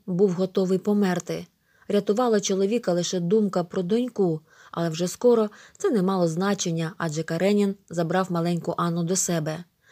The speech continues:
Вронський був розбитий, але знайомий вмовив його йти разом добровольцями на війну. Сергій Кознашев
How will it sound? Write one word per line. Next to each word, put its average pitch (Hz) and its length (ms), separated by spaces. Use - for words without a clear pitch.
Вронський 277 480
був 220 260
розбитий, 190 800
але 170 220
знайомий 220 680
вмовив 254 560
його 214 260
йти 202 300
разом 190 520
добровольцями 170 1000
на 170 220
війну. 170 500
Сергій 320 380
Кознашев 240 600